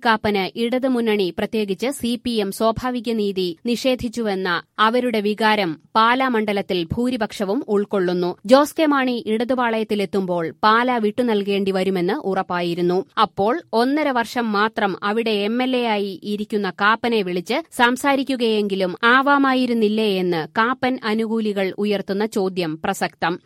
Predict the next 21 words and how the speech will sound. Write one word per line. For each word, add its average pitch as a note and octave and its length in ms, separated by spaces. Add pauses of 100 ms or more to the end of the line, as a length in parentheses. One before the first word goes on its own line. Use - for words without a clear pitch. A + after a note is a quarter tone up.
പാലായിൽ D4+ 580
ഇടതുപക്ഷ B3+ 540
അനുഭാവികൾ, F#3+ 960
സി B3+ 340
പി B3+ 60
എമ്മുകാർ F#3 680
എല്ലാം A#3 400 (100)
കാപ്പന്റെ B3 400
വികാരം G#3+ 460
പങ്കുവെക്കുന്നുവെന്ന G3+ 1080
തിരിച്ചറിവിലാണ് G#3+ 800
കഴിഞ്ഞ A3 340
ദിവസം G3 500
ആ A3 180
വികാരത്തെ G3 720
അനുകൂലമാക്കിയെടുക്കാനുള്ള G3+ 1400
തന്ത്രം F3 500 (100)
കാപ്പൻ F3+ 520
പയറ്റിയത്. F3+ 680 (140)
രമേശ് C#4 380
ചെന്നിത്തലയുടെ A3 800